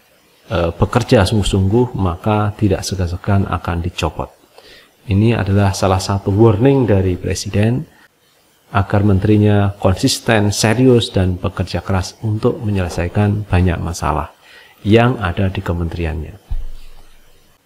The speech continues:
Nah, itulah teman-teman komposisi dari menteri-menteri di Kabinet Joko Widodo Ma'ruf Amin yang akan membantu Presiden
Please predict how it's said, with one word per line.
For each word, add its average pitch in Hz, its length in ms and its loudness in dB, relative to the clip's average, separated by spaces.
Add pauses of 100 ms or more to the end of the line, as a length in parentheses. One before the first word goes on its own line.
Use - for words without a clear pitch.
(580)
Nah, 104 160 4
itulah 147 320 4
teman-teman 135 560 4
komposisi 110 800 2
dari 95 560 2
menteri-menteri 95 960 2
di 104 160 -2
Kabinet 90 480 -2
Joko 90 160 -2
Widodo 87 400 0
Ma'ruf 90 320 -2
Amin 101 320 4
yang 87 160 0
akan 92 400 -2
membantu 107 400 0
Presiden 113 560 -2